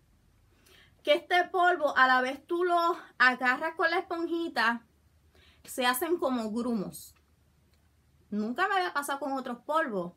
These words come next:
Yo entiendo que la esponjita está humedecida y que tal vez eso altera un poco en cuanto a la textura del polvo, pero es algo súper raro. Yo pensé que este polvo me iba a gustar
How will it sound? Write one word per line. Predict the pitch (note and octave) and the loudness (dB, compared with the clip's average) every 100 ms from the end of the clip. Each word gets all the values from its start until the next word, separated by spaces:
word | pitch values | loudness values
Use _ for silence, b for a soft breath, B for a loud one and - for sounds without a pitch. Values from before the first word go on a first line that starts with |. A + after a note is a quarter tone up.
| b b b G#3+ | b b b -4
Yo | B3+ | -2
entiendo | D#4 E4 E4+ F4 | -2 -2 -2 -2
que | F4+ | -2
la | C#4+ | -4
esponjita | C#4 C4 B3+ B3 C4+ C4+ D4+ - | -4 -4 -2 -2 -4 -2 -2 -2
está | B3+ B3+ _ B3 B3 C4 C4 | -6 -8 _ 4 4 4 0
humedecida | C4+ B3+ A3 G#3+ G#3+ - E4+ D4+ A#3+ B3 b b b | -2 -2 -2 -4 -4 -4 -2 4 6 4 b b b
y | C#4+ | -6
que | C4+ C4+ | -2 2
tal | C#4 C4 | 2 2
vez | C#4+ E4+ | 0 -2
eso | E4 D#4+ | 0 -2
altera | D#4 D4 C#4+ D#4 C#4+ | 0 -2 2 2 2
un | C#4+ B3 | -2 -4
poco | C4+ C#4+ C#4+ D4 C#4+ | -2 0 0 -2 -2
en | A#3+ B3 C4 | -2 -4 -2
cuanto | C4 B3+ B3 B3 | 0 2 0 0
a | B3 A#3+ A3 G3+ E3+ E3 - _ _ _ _ _ _ - - | 4 6 6 4 0 -4 -18 _ _ _ _ _ _ -20 -12
la | B3+ C4+ C4 | 0 2 2
textura | B3+ - - C#4 D#4 | -4 -8 -4 2 4
del | E4 B3+ | 2 -2
polvo, | - C#4 C#4+ A3 F#3 B B B - | 0 2 2 -2 -6 B B B -2
pero | C4+ | 0
es | C#4 | 2
algo | E4+ G4+ C5+ C5+ | 0 0 -2 -4
súper | F4+ D4+ C4+ B3+ B3+ | -6 -2 -2 -2 0
raro. | B3 A#3 G3+ - - - - - - - _ _ _ _ | 4 4 2 -6 -12 -18 -20 -20 -20 -20 _ _ _ _
Yo | C#4 C#4+ | 2 2
pensé | D4+ A4+ G4 F#4 F4 | 2 -4 -2 -2 -2
que | |
este | C#4+ D4+ D4 | -4 -4 0
polvo | D4 D4+ D#4 | 0 2 0
me | A#3+ | -2
iba | G#3+ C4+ | -2 -2
a | |
gustar | B3 F3+ G3 F#3+ - | -2 -4 -2 -2 -2